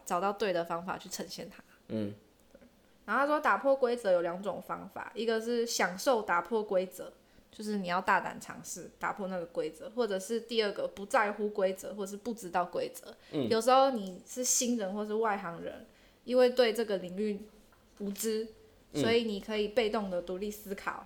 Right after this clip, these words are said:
Speaker 1: 然后有新的想法，
Speaker 2: 嗯。
Speaker 1: 然后去做那件事情。
Speaker 2: 嗯。
Speaker 1: 对啊，所以不知道欸，<laughs> 什么时候才能打破我那个过滤器，然后可以走到我想要走的路啊，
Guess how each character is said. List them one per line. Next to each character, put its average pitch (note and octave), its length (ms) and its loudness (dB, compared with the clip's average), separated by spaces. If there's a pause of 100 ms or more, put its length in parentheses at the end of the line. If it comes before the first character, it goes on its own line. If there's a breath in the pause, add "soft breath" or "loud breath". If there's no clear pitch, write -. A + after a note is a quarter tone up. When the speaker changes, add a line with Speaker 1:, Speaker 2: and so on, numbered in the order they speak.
Speaker 1:
然 F3 100 -12
后 F#3+ 60 -6
有 F#3 120 0
新 F#3+ 200 -4
的 F3+ 80 -4
想 - 220 -8
法， - 300 -10 (180)
Speaker 2:
嗯。 - 100 -2
Speaker 1:
然 B2+ 80 2
后 F#3+ 120 4
去 F#3+ 180 -6
做 F#3 500 2 (200)
那 F#3+ 120 0
件 F3+ 200 -2
事 F#3 200 -8
情。 - 200 -16 (340 loud breath)
Speaker 2:
嗯。 A#2 220 -6 (120)
Speaker 1:
对 - 80 -14
啊， - 180 -12
所 F#3+ 160 -4
以 F3+ 280 -2 (760 soft breath)
不 - 80 -8
知 F#3+ 120 -4
道 F3+ 140 6
欸， - 200 -4 (200)
<laughs> C4 220 8
什 D4+ 160 2
么 C4 160 4
时 - 200 -2
候 C4 100 4
才 B3+ 200 -2
能 G#3+ 240 -2
打 G3 220 6
破 B3+ 340 8
我 G#3+ 120 0
那 A3+ 160 -2
个 G#3 180 2 (360 loud breath)
过 B3+ 220 8
滤 B3 220 2
器， A#3+ 500 0
然 G#3+ 180 0
后 A#3+ 160 4
可 A#3+ 120 0
以 A3 60 2
走 G#3 240 0
到 G#3+ 400 2
我 G3 140 -2
想 F#3 360 0
要 G#3 160 2
走 F3 220 0
的 E3 120 -4
路 F#3 260 -6 (480 loud breath)
啊， A#3 280 0